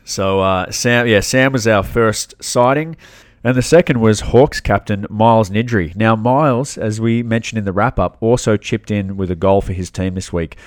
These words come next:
We know Ben Armstrong's first goal in Div four came off of a Pride Tape stick, and Miles also finding the net. So,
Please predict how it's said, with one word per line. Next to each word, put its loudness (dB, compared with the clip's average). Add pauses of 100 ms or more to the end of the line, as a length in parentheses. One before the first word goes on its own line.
(140)
We -2
know 4
Ben 0
Armstrong's 0
first -2
goal 2
in -8
Div -2
four 0
came -4
off -2
of -8 (140)
a -12
Pride -4
Tape -6
stick, -8 (380)
and -8
Miles 0
also 0
finding -4
the -8
net. -6
So, 0